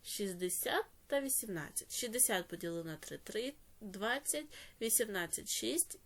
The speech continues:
і разом двадцять шість. Вірно. Сто дев'яносто вісім ділимо на вісім. Розклали на сто шістдесят і тридцять два.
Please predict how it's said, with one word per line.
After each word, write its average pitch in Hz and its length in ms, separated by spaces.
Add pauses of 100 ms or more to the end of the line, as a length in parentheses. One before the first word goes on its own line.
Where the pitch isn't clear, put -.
(200)
і 214 120
разом 226 340
двадцять 165 340
шість. - 240
Вірно. 196 420 (460)
Сто - 220
дев'яносто 226 480
вісім 302 380
ділимо 202 240
на 196 120
вісім. - 340
Розклали 196 500
на 170 120
сто - 200
шістдесят 226 640
і 254 40
тридцять 220 480
два. 147 300